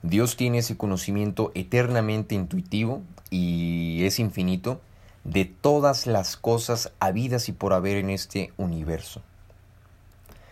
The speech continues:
Así es el conocimiento de Dios, así de maravilloso es el conocimiento de Dios.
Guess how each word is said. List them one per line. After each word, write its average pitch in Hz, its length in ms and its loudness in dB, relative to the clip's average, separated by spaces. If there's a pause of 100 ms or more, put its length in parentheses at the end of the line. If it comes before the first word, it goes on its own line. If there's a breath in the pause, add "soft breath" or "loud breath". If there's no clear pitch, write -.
(200 loud breath)
Así 143 340 0
es 139 140 0
el 117 80 0
conocimiento 95 600 -2
de 85 120 -2
Dios, 85 260 -2
así - 240 -4
de 139 100 2
maravilloso 101 680 0
es 95 120 -8
el 92 80 -4
conocimiento 85 680 -4
de 76 140 -6
Dios. 73 260 -10